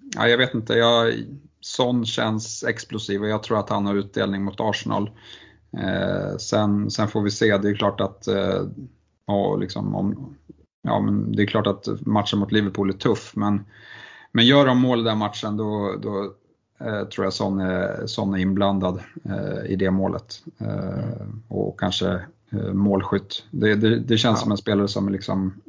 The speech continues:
Speaker 1: eh, passar i, i en sån typ av match. De kommer, Liverpool kommer ha boll, eh, Spurs kommer få kontra, eh, och det passar så.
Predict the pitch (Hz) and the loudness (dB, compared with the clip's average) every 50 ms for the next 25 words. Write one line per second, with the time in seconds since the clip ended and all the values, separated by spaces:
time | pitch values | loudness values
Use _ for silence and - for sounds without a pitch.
0 | - - 107 104 104 98 98 - - 110 107 - - 113 104 98 95 98 98 - | -10 -8 -6 -4 -4 -4 -2 0 0 0 0 0 0 2 2 4 4 2 0 0
1 | - 101 101 95 95 - - 101 98 98 95 - - 95 - - 104 101 98 98 | -2 -2 -2 -2 -2 -2 -2 0 0 -2 -2 -2 -4 -4 -2 0 0 0 0 -2
2 | - - - 101 95 - 110 101 98 95 92 92 95 - - - - - - - | -2 -2 -2 -2 0 2 2 2 4 4 4 2 2 0 -4 -12 -20 -20 -20 -20
3 | - - - - - _ _ _ - 120 113 107 101 - 110 104 101 - 110 107 | -20 -20 -20 -20 -20 _ _ _ 2 4 4 4 4 2 0 0 2 2 4 4
4 | 107 104 101 98 98 107 98 101 98 98 95 95 98 - - - - _ - 101 | 4 4 4 2 2 2 2 2 4 2 2 0 -2 -6 -12 -20 -18 _ -8 -6
5 | 98 98 95 95 95 98 98 95 98 95 - 95 - 107 107 - - - - - | -4 -4 -4 -4 -4 -4 -6 -6 -6 -8 -8 -10 -10 -12 -12 -16 -18 -20 -20 -4
6 | - - 101 92 - - 98 92 90 - - 90 90 90 - - - 92 87 90 | 0 2 2 2 2 0 0 0 -2 -2 -4 -4 -4 -4 -4 -4 -2 0 0 0
7 | 95 - - _ _ - 104 92 92 90 90 92 98 98 - - 95 95 90 90 | -2 -6 -14 _ _ -6 -4 -4 -2 -2 -4 -4 -4 -4 -2 -2 -2 0 0 0
8 | 87 85 85 - - - - - - - - | -2 -2 -4 -6 -8 -8 -6 -6 -6 -6 -8